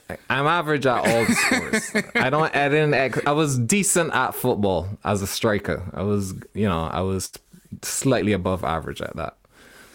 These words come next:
Speaker 1: And so, but I love basketball as well. But yeah, I'm gonna let them play any and everything. And whi-, whichever one they gravitate towards, then, you know.
Speaker 2: You, um,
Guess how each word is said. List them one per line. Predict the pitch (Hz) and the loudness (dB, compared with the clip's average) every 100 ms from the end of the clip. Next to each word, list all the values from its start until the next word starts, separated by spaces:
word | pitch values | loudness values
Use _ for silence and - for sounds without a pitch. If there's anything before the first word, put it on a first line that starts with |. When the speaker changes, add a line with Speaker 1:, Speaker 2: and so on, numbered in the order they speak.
| - - 92 | -20 -8 -2
Speaker 1:
And | 92 92 90 87 85 85 87 | 0 0 0 -2 -4 -4 -6
so, | - - 101 92 87 - _ | -8 -4 -2 -2 -6 -12 _
but | 101 117 | -2 2
I | |
love | 131 135 113 | 2 2 0
basketball | 120 113 - 85 95 85 | 0 0 -2 -2 0 0
as | 78 - | -4 -8
well. | - 95 - _ - - | -10 -12 -20 _ -20 -8
But | 113 139 | 0 2
yeah, | 147 120 | 2 2
I'm | 143 | 0
gonna | 180 190 180 | 2 4 4
let | 175 | 2
them | 165 | 0
play | - 165 147 143 | 2 2 4 2
any | 123 131 123 | 2 2 4
and | 120 | 2
everything. | 117 117 - 110 110 107 - - - - | 2 0 2 2 2 0 -6 -20 -20 -6
And | 110 113 | 0 2
whi-, | 110 104 | 2 2
whichever | 135 151 170 160 | 0 0 2 2
one | 151 147 | 2 2
they | 131 | 2
gravitate | 117 127 117 - 131 113 | 2 0 0 0 0 0
towards, | 120 110 104 98 - | 2 2 2 0 0
then, | 101 92 92 104 | 2 2 0 -2
you | 95 | -2
know. | 85 92 - _ | -2 -4 -10 _
Speaker 2:
You, | 214 220 220 214 | -2 0 0 0
um, | 202 196 196 196 | 2 2 0 -2